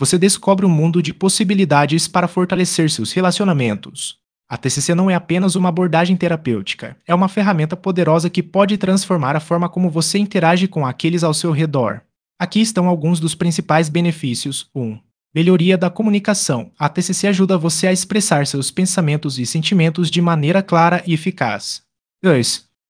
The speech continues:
Redução de conflitos. Ao entender melhor suas emoções, você pode reduzir mal-entendidos e desentendimentos. Três. Fortalecimento de vínculos. Com técnicas de T C C,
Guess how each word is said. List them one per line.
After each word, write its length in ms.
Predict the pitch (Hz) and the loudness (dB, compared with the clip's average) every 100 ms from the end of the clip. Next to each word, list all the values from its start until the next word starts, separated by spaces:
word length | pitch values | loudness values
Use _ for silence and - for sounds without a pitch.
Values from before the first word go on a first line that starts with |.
| _ | _
Redução 380 | 185 220 196 | 0 2 2
de 100 | 190 | 2
conflitos. 800 | 185 185 185 165 120 - 117 - - | 2 0 0 0 0 -4 -10 -12 -2
Ao 160 | 151 165 | 2 2
entender 380 | 170 202 147 | 4 2 2
melhor 360 | 170 175 147 180 | 2 2 4 2
suas 240 | - 214 | 2 2
emoções, 640 | 196 208 - 151 120 120 - _ | 2 2 2 0 0 -4 -10 _
você 180 | 139 151 | -2 -2
pode 280 | 185 190 170 | 2 2 2
reduzir 360 | 180 214 175 | 2 2 2
mal-entendidos 800 | 170 127 147 175 196 156 180 190 | 4 4 2 2 2 2 2 2
e 80 | 180 | 0
desentendimentos. 1120 | 156 160 190 180 175 151 101 - - - - _ _ _ | 0 0 2 2 2 0 -2 -6 -14 -14 -14 _ _ _
Três. 440 | 208 156 117 - _ _ _ | 2 4 4 0 _ _ _
Fortalecimento 680 | 202 202 220 214 185 175 180 | -4 -2 -2 -2 0 0 -2
de 100 | 160 | -2
vínculos. 640 | 143 180 180 117 - - _ | -2 -4 -4 -8 -10 -16 _
Com 120 | 185 | -2
técnicas 520 | 180 180 175 160 175 | 0 -2 -4 -4 -4
de 100 | 175 | -4
T 140 | 180 180 | -4 -4
C 160 | 214 | -4
C, 320 | - 147 139 | -4 -4 -6